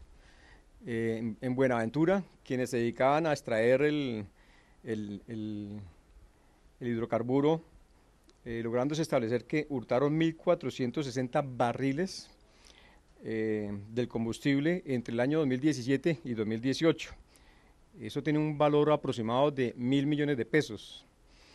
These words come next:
Estas personas fueron capturadas en Buenaventura y sus alrededores, quienes se dedicaban al hurto entre el sector de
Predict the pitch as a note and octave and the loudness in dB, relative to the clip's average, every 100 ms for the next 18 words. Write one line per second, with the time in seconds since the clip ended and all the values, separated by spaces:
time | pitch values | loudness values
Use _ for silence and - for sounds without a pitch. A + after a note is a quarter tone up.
0 | - - _ - F3 D#3+ C3+ C#3+ E3 D#3 | -20 -20 _ -6 -4 -2 0 2 2 2
1 | D#3+ D3 - _ _ _ - C#3 - A#2+ | 2 -2 -10 _ _ _ -6 -6 -4 0
2 | A#2 C#3 D3+ - C3 A#2+ A#2 A#2+ A2+ A2+ | 4 6 4 2 -4 -2 2 2 2 0
3 | D3 E3+ A3 - - - _ _ B2 B2+ | 2 2 2 -2 -20 -20 _ _ -8 -2
4 | B2 B2 A#2+ B2 D#3 G#3 - - _ _ | 2 2 4 6 6 6 2 -12 _ _
5 | _ _ - _ - - - C#3 C#3 C3+ | _ _ -20 _ -20 -8 2 2 4 4
6 | C3 C#3+ E3 D#3+ D#3 C#3+ F#3+ A3 - _ | 4 4 6 8 6 6 2 2 0 _
7 | _ _ _ B3+ B2 A#2 B2 A2 A2 - | _ _ _ -6 -2 -2 -2 -2 -4 2
8 | C#3+ C#3 C#3 C#3+ D#3+ D#3 C3+ A2+ F#2+ | 4 4 4 2 4 4 4 2 -2